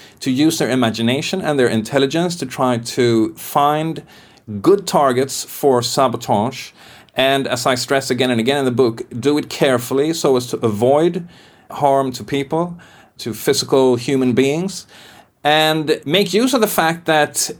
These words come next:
it's not difficult to reach fossil fuel infrastructure generally in the global north, because the U S is crisscrossed by pipelines.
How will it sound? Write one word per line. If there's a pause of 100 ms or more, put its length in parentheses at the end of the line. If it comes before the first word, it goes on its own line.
(220)
it's
not
difficult
to
reach
fossil
fuel
infrastructure
generally
in
the
global
north,
because (420)
the
U
S
is
crisscrossed
by
pipelines.